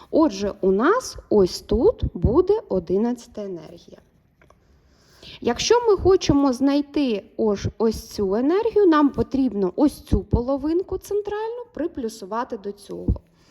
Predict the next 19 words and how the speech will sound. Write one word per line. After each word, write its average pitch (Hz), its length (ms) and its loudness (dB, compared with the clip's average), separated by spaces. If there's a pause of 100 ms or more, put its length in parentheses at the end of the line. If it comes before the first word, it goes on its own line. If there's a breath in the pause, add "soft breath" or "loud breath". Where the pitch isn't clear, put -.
(240 loud breath)
Двадцять 277 580 0
два 233 300 2
плюс 220 320 0
шість 190 360 -6
дорівнює 190 440 0
двадцять 190 520 -4
вісім. 220 480 -6
Двадцять 254 500 -6
вісім 226 480 -8
більше 196 380 -8
двадцяти 185 540 -12
двох, 214 400 -8
два 208 260 -4
плюс 175 320 -10
вісім 254 320 0
дорівнює 226 380 0
десять. 175 400 -4
У 208 60 -2
нас 254 340 0